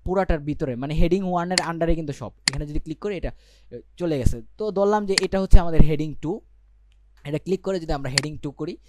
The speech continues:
তাহলে এটা হেডিং টু হয়ে যাবে। এটারও মধ্যে আমাদের যদি এই কাজটা চালায় যেতে চাই, আমাদের এখানে এন্টার প্রেস করতে হবে। এন্টার প্রেস করলেই কিন্তু এখানে একটা, এই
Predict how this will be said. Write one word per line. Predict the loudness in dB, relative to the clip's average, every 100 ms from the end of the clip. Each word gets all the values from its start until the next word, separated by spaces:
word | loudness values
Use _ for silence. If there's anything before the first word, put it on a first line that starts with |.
| -20 -8 -6
তাহলে | -4
এটা | -4 -2
হেডিং | -2 -4
টু | -4 -4
হয়ে | -2 -2
যাবে। | -4 -6 -10
এটারও | -2 0 0
মধ্যে | -2 -8 -6 -6
আমাদের | -8 -10 -8 -8 -10 -6 -6 -6 -10
যদি | -8
এই | -8 -6 -8 -8
কাজটা | -4 6 6 6 -2 -10 -2
চালায় | 0 0 -2
যেতে | -4 -2
চাই, | 0 0 -2
আমাদের | -12 -4 2 2
এখানে | 2 -8
এন্টার | -8 4 4
প্রেস | 4 -6
করতে | -6 -10 -10
হবে। | -10 -12
এন্টার | -8 -8
প্রেস | -8 -10
করলেই | -10 -10 -10 -12
কিন্তু | -14 -8
এখানে | -8 -2 -2 -2 -6 -8 -8
একটা, | -6 -10 -12 -14 -20 _ -6 -6
এই | -10 -14